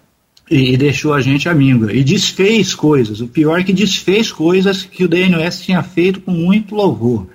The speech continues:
né? Haja vista as comportas lá de regularização de fluxo do São Bento e do, e do, e do Flecha,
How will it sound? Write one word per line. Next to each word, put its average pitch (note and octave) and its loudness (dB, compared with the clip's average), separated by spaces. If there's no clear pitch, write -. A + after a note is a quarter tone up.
né? C3 0
Haja C3 0
vista D3 0
as D#3 -4
comportas C#3+ -2
lá C3 0
de B2+ 0
regularização B2 0
de A#2 2
fluxo A#2 -4
do A2+ -12
São B2+ 0
Bento C3+ 0
e - 0
do, A2 -4
e A2 0
do, G#2 -4
e G#2 0
do G2 -4
Flecha, C#3 -2